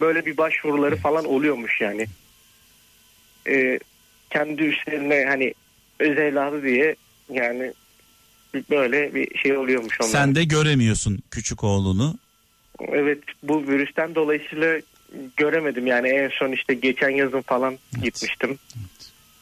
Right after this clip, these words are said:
Speaker 1: Yani, e, Ağustos'un birinde de doğum günü, çok az bir zaman kaldı. Üçüncü yaşına girecek.
Speaker 2: Vallahi,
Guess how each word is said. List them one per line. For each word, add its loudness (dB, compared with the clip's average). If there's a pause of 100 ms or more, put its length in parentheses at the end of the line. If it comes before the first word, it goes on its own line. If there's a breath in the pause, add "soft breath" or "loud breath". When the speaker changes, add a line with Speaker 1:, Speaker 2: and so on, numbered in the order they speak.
(540)
Speaker 1:
Yani, 0 (160)
e, 2
Ağustos'un -2
birinde 2
de -4
doğum 0
günü, -2
çok -2
az -2
bir -4
zaman 0
kaldı. 0 (280)
Üçüncü 0
yaşına 0
girecek. -2 (3250 loud breath)
Speaker 2:
Vallahi, 4